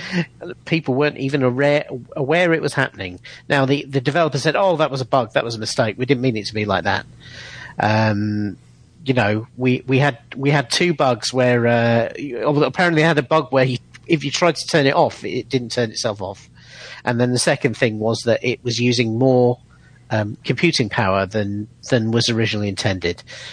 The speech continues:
So, and, and of course, those <laughs> bugs kind of typify both of the risks and the worries anybody would have with this <laughs> cryptocurrency software, is that it's gonna hose my computer performance, and,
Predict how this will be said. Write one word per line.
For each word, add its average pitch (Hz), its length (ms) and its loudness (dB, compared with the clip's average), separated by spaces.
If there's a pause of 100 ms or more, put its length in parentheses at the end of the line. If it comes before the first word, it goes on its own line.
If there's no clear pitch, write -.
So, - 220 2
and, 208 200 2
and 160 140 4
of 190 100 2
course, 147 260 2
those 156 200 2
<laughs> - 120 -12
bugs 147 160 2
kind 131 240 2
of 113 80 -2 (480)
typify 117 640 2
both 151 440 0
of 135 140 0
the 120 380 0
risks - 360 -2
and 131 120 0
the 131 60 4
worries 123 380 0 (100)
anybody 131 440 2
would 110 140 -4
have 113 260 -4
with 104 140 -8
this 104 100 -12
<laughs> - 20 -12
cryptocurrency - 840 -2
software, 110 520 -6 (220)
is 139 180 2
that 131 100 4
it's 127 100 -4
gonna 120 260 0 (260)
hose 180 260 0
my 156 80 4
computer 131 480 -2
performance, 110 640 -6 (520)
and, 123 460 0